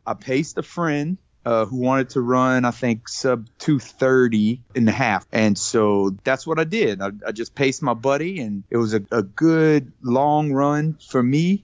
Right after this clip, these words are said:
and nice training run and helped him get his P R. So it was a wonderful, wonderful run.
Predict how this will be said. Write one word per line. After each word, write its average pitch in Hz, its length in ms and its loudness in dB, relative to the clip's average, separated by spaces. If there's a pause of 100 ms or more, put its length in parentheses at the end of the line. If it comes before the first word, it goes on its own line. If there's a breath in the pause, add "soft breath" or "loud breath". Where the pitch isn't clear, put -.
(120)
and 107 280 0
nice 127 340 0
training 151 440 0
run 170 460 2
and 110 220 2
helped 147 300 -2
him 156 180 2
get 147 160 2
his 131 160 0
P 170 240 2
R. 113 380 0
So 101 500 0
it 123 80 -2
was 123 200 2
a 127 60 6
wonderful, 151 840 0
wonderful 123 540 -4
run. 95 240 -4